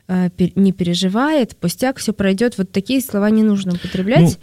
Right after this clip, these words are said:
Speaker 2: прошлый эфир нужно послушать наш, потому что мы говорили там
Speaker 1: Да.
Speaker 2: конкретно про, вообще, я <laughs> первое правило, которое я говорил в прошлом эфире, я сказал,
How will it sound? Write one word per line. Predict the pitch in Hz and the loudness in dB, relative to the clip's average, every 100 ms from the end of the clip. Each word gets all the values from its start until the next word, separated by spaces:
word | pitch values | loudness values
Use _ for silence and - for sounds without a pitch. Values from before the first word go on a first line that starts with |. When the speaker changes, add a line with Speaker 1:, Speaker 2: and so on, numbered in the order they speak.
| - | 2
Speaker 2:
прошлый | 151 151 147 | 2 4 2
эфир | 143 151 | 2 2
нужно | 117 117 107 | 2 2 2
послушать | 120 - 202 - - | 0 0 -2 -2 -4
наш, | 85 82 | -2 -4
потому | - - 87 | -8 -4 -2
что | 90 90 | -2 -4
мы | 90 | -2
говорили | 95 98 101 80 | 0 2 2 0
там | - 82 | -4 -4
Speaker 1:
Да. | |
Speaker 2:
конкретно | 85 208 92 87 85 85 | -2 0 0 0 -2 -2
про, | 92 90 90 87 87 | -2 0 2 0 0
вообще, | 95 - 101 - 147 | -2 -2 -2 2 4
я | 117 92 92 92 - | 4 2 -2 -8 -6
<laughs> | - - | -4 -2
первое | - 110 98 | 0 2 0
правило, | - 107 87 | 0 0 0
которое | 90 90 92 | -2 -4 -2
я | 87 | 0
говорил | 95 104 | 2 2
в | 95 | 0
прошлом | - 98 - 107 | -2 -4 0 0
эфире, | 117 165 | 2 2
я | 110 | 0
сказал, | 98 117 113 113 | 0 0 0 0